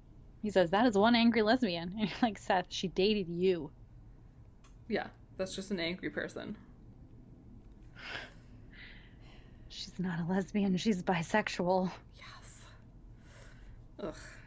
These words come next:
Speaker 1: But also, like, why is that a comment that you need to make? Ryan is also pissed, though.
Speaker 2: Yes.
Speaker 1: He's, like, s-,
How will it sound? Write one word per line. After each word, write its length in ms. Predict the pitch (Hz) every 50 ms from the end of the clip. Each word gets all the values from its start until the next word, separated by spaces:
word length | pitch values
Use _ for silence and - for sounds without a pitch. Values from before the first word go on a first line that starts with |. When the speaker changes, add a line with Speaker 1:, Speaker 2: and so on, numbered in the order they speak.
| - - - - - - - - - - -
Speaker 1:
But 120 | - 226 240
also, 540 | 269 320 349 - - 185 175 175 175 180 - -
like, 240 | 208 202 202 190 - - - -
why 200 | 202 196 202 214
is 100 | 226 220
that 120 | 214 185
a 20 | 185
comment 540 | - - 180 180 180 170 165 - - - -
that 200 | - 165 156 - 170
you 140 | 180 180 170
need 240 | 170 170 165 - - - - - - -
to 100 | - -
make? 300 | 185 170 - - - - - - - - - - - - - - - - - - - - - - - - - - - - - - - - - - - - - - -
Ryan 240 | 185 208 226 240 240
is 100 | 220 196
also 240 | 185 165 - 139 147
pissed, 360 | - - 175 156 - - -
though. 220 | - - 135 143 - - - - - -
Speaker 2:
Yes. 440 | 233 165 - - - - - - - - - - - - - - - - - - - - - - - -
Speaker 1:
He's, 200 | - - 202 -
like, 180 | 190 185 - -
s-, 360 | - - - - - - -